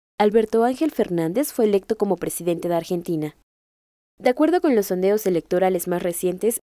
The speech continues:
la fórmula Alberto Fernández, Cristina Fernández, de la coalición Frente de Todos, aventajó a la fórmula del presidente Mauricio Macri, Miguel Ángel Pichetto, de Juntos por el Cambio,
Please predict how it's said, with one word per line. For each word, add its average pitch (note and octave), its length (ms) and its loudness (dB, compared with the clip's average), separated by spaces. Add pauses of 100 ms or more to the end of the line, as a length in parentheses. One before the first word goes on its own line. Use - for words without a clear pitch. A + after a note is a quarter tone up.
la G#3 140 2
fórmula F3+ 500 0 (180)
Alberto A#3+ 400 2
Fernández, E3+ 600 -2 (160)
Cristina F#3 420 -4
Fernández, E3+ 560 -4 (260)
de F#3 100 2
la F3 120 4
coalición E3 560 0 (160)
Frente G3+ 380 -2
de D#3+ 100 0
Todos, G#3 440 -2 (280)
aventajó A3+ 440 2
a D#4+ 60 6
la E4 120 2
fórmula A#3 420 2
del G#3+ 140 0
presidente F3 640 -4 (220)
Mauricio F3+ 400 -2
Macri, G3+ 360 -2 (180)
Miguel F3+ 300 0
Ángel F#3 260 -2
Pichetto, G3+ 480 -4 (300)
de G#3 80 2
Juntos A#3+ 400 0
por G#3+ 120 0
el F3+ 120 2
Cambio, D3+ 400 -4